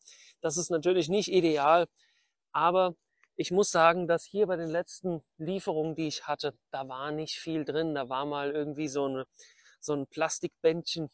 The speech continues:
zum Pflanzen festbinden oder ähnliches, was dann bei den Leuten einfach dran geblieben ist, die das auf dem Bauhof gefahren haben oder in die Biotonne oder sonst wohin.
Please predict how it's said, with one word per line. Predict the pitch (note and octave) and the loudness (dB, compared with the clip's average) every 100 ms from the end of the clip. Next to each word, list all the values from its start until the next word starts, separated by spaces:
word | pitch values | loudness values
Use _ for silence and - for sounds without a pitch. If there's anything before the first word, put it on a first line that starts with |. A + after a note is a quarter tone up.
| _ | _
zum | - D#3+ | -10 -10
Pflanzen | D3 D3 D#3 - D#3 | -8 -6 -6 -8 -8
festbinden | - D3+ - D3+ C#3+ D#3 C#3 | -6 -8 -6 -6 -6 -8 -6
oder | C3 | -4
ähnliches, | C#3 D3 C#3+ D3+ C#3 | -4 -4 -4 -4 -6
was | C#3 C3+ | -10 -10
dann | C#3+ C#3 | -10 -6
bei | C#3 | -6
den | C#3 | -4
Leuten | C3+ C#3 C#3 | -2 -2 -4
einfach | B2+ C#3 C#3 C3+ _ _ _ _ - | -10 -6 -6 -6 _ _ _ _ -6
dran | C#3+ F#3 | -2 0
geblieben | E3+ D#3+ D#3+ D3+ | 0 -2 -4 -2
ist, | D#3 - | -4 -4
die | D#3 | -6
das | D3+ | -2
auf | D#3+ | -4
dem | D#3 | -2
Bauhof | C#3 D3+ D3 C#3 | 0 0 0 -4
gefahren | C#3+ - C3 C3 C3+ | -8 -8 -6 -6 -6
haben | C3 | -8
oder | C#3 | -8
in | C#3+ | -8
die | C3+ | -10
Biotonne | C#3+ D3 C3+ C3+ C3 | -6 -4 -4 -6 -8
oder | B2 B2 | -6 -6
sonst | B2 C3 - | -6 -8 -10
wohin. | C3 C3+ | -6 -6